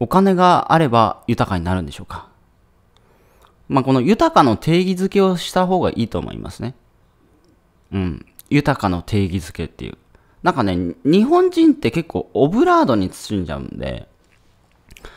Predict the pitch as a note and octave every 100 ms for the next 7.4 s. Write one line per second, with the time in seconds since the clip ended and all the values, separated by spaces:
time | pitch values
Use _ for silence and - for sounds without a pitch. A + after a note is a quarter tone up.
0 | - - _ - E3+ - E3+ F#3 A3 -
1 | G#3 D4+ A3 - D#3+ A#3 A3+ G3 F#3+ A3
2 | A2 _ - C#3+ C#3 E3+ E3 D#3+ F#2+ B1
3 | - - - - - - - - - -
4 | - - - - G3 A3+ G#3+ G#3 - D#3
5 | B2 - - E3 E3+ B2 D#2 B1+ - _
6 | - - D3 - - F3 F#3 D#3+ G#2+ F2+
7 | D#2 - F#2+